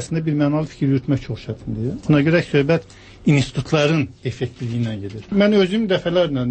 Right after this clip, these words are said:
yəni o mərdə çıxış eləmişəm ki, neft fonunun idarə olunması, neft fonu vəsaitindən istifadə olunmasını təbii bir şəxsdən deyil,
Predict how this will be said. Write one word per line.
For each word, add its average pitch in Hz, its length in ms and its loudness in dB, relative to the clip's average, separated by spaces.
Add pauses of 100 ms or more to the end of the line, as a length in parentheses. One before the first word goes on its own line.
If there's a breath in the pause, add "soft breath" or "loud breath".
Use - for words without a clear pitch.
yəni 135 180 -2
o 139 160 0
mərdə 139 320 2
çıxış - 300 -6
eləmişəm 127 340 0
ki, 175 160 -2
neft 160 240 2
fonunun 139 300 4
idarə 123 260 2
olunması, 127 400 2
neft 135 220 0
fonu 135 180 4
vəsaitindən 127 460 0
istifadə 131 340 2
olunmasını 131 400 0 (400 loud breath)
təbii 160 320 4
bir 156 160 2
şəxsdən 139 320 -2
deyil, 135 160 0